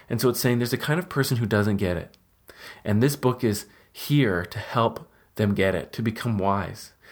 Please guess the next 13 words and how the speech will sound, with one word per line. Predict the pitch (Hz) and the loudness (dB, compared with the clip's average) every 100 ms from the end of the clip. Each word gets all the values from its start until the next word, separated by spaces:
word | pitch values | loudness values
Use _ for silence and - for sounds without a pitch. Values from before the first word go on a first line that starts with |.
| - | -8
And | - 123 | 0 2
there | 127 | 4
are | - | 4
also | 160 190 | 2 2
people | 208 - 104 107 | -2 -4 -4 -2
who | 123 - | -2 0
are | 117 147 | 2 2
wise. | 117 123 131 98 | 2 2 0 -2
They're | 95 90 | -2 0
well | 98 113 135 - | 2 4 2 2
along | 113 110 110 113 113 113 | 0 2 4 2 0 -6
the | - | -6
journey, | 98 101 95 85 92 | -4 -2 -2 -2 -8